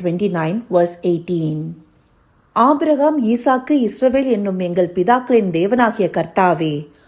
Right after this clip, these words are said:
உமது ஜனத்தின் இருதயத்தில் உண்டான இந்த சிந்தையையும் நினைவையும் என்றைக்கும் காத்து,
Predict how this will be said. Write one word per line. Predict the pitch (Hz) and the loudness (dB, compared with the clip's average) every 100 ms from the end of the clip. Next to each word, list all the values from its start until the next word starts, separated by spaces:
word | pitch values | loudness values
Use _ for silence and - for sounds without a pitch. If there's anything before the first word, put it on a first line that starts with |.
| _ _ | _ _
உமது | - 277 220 202 | 2 4 4 2
ஜனத்தின் | 202 220 254 311 | 2 2 0 2
இருதயத்தில் | 254 190 208 262 262 226 | 2 2 2 2 2 0
உண்டான | 185 185 220 233 214 | 0 2 2 2 0
இந்த | 180 175 165 - | -4 -4 -4 -4
சிந்தையையும் | 170 208 208 202 247 285 | -2 2 2 0 -2 -2
நினைவையும் | 196 180 202 202 220 277 | -2 -2 -2 -2 -2 -2
என்றைக்கும் | 208 165 185 220 220 302 277 | -2 -2 0 0 0 -4 -2
காத்து, | 185 156 - 269 185 151 - | -2 -2 4 4 4 -2 -12